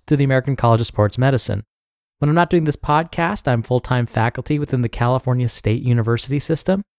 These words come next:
I've also published research, presented at national conferences, and have been featured in over seventy-one different media outlets for my expertise on all things that I talk about on this show.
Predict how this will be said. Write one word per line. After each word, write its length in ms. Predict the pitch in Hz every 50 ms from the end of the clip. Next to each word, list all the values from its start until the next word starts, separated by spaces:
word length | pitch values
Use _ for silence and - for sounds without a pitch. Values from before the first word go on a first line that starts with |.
| _ _ _ _ _ _ -
I've 120 | - 120
also 220 | 123 123 - 120 107
published 500 | - - 120 104 110 101 - - - -
research, 520 | 190 196 - - 185 180 180 - - - _ _ -
presented 480 | - 123 110 117 113 110 104 98 101
at 80 | 101 -
national 380 | 117 107 101 104 - - 110 104
conferences, 760 | - - 165 175 180 180 185 185 170 - 175 170 170 165 - _ _ _ _ _ _ _
and 80 | - 127
have 140 | 131 131 131
been 100 | 135 131
featured 380 | - - 165 - - 156 147
in 140 | 139 139 131
over 400 | 127 127 123 120 117 110 110 - _
seventy-one 920 | - - - 123 120 123 113 110 107 107 123 180 233 208 160 147 139 135 - _ _ _ _ _ _ _ -
different 340 | - 151 - - 147 - -
media 360 | 117 120 120 120 120 117 -
outlets 340 | 113 113 117 - 123 - -
for 120 | - 123
my 120 | 120 110 - -
expertise 680 | 127 - - - - 139 - - - 120 117 113 - - _ _ _ _ -
on 140 | - 123 131 - -
all 240 | - 180 180 180 175
things 460 | - - - 160 143 131 135 123 -
that 100 | 127 107
I 60 | 110
talk 200 | - - 107 101
about 160 | 104 101 95
on 100 | 95 92
this 100 | 95 95
show. 260 | - - - 98 -